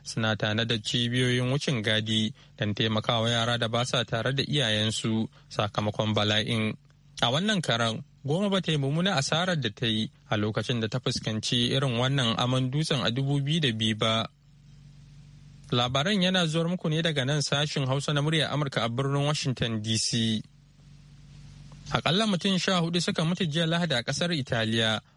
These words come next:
lokacin da wata mota da masu yawon bude ido suke yawan shiga ta faɗo daga tsawon mita ashirin zuwa ƙasa a kebul.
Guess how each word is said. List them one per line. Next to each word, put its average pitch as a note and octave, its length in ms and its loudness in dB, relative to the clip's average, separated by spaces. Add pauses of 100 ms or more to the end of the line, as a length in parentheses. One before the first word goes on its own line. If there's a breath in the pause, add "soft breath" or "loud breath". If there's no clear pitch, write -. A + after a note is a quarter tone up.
(120)
lokacin A#2+ 420 0
da A#2 80 0
wata A#2+ 240 0
mota B2+ 320 0
da A#2 100 -2
masu A2+ 300 0
yawon C3 260 0
bude B2+ 240 0
ido C3+ 260 0
suke C#3+ 300 -2
yawan C#3+ 300 2
shiga A2 460 0 (260 loud breath)
ta A2+ 80 -2
faɗo A#2 340 -2
daga A2+ 340 0
tsawon C3 280 -2
mita C3 360 0
ashirin B2 380 0
zuwa C#3 220 0
ƙasa - 240 -2
a A2+ 40 0
kebul. A2 480 -2